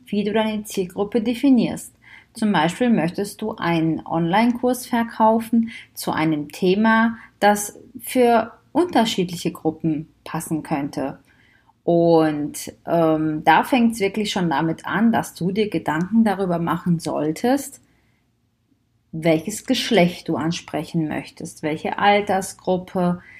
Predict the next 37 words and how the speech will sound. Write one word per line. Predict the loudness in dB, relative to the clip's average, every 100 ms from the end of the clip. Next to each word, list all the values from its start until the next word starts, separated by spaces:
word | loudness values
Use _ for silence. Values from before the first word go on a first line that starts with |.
| -20 -8
Interessen | 0 0 0 -2 -2 -4 -4 -6
und | -4 -4
so | -4 0
weiter. | 2 2 0 -4 -8 -8 -12 _ -20 -20 -20 _ -2
Ähm, | 2 2 2 0 -2
wenn | -2 0
du |
dich | 0 0
wirklich | 2 4 2 -4
fragst, | -4 0 0 -2 -2
warum | 0 2 2
soll | 2
ich | 0
denn | 0
diesen | 0 0 0
ganzen | -2 -2 -6 2
Aufwand | 4 4 2 0 0
betreiben? | -4 -6 0 4 4 2 0
Also | 0 2 0
ich | -2 -2
meine, | 0 0 -2
es | -8
kommt | -4 -2 2
jemand | 2 2
auf | -2 -2
mein | -4
Profil | -2 -4 -4 -4 2 4 2 0 -16 -20 -20 _
und | 0 2 0 0
wenn | 2
er | 2
es | -2
gut | -6 -4 -4
findet, | 0 2 4
dann | 2 2
kauft | 4 4 4 0
das | -2 -2 -4
halt. | -2 -4